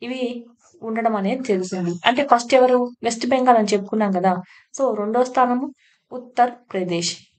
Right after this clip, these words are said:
మూడో స్థానము తమిళనాడు, Fourth స్థానము ఏపీ. మన ఏపీ ఎన్నో స్థానంలో ఉందని అడిగేది, అడుగుతారు. ఏంది? Fourth స్థానంలో ఉంది. First West Bengal, ఉత్తరప్రదేశ్,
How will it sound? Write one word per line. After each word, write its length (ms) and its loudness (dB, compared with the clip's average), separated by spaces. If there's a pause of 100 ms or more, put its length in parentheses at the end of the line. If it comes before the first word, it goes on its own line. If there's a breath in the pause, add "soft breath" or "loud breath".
(120)
మూడో 280 -2
స్థానము 520 -4 (360)
తమిళనాడు, 680 -4 (380 loud breath)
Fourth 340 -6
స్థానము 480 -2 (160)
ఏపీ. 360 0 (360 loud breath)
మన 120 0
ఏపీ 300 2
ఎన్నో 280 0
స్థానంలో 520 4
ఉందని 300 4
అడిగేది, 400 6
అడుగుతారు. 480 6 (160)
ఏంది? 420 2 (140)
Fourth 320 -2
స్థానంలో 560 -2
ఉంది. 360 -2 (1080)
First 240 -4
West 280 -4
Bengal, 360 2
ఉత్తరప్రదేశ్, 560 2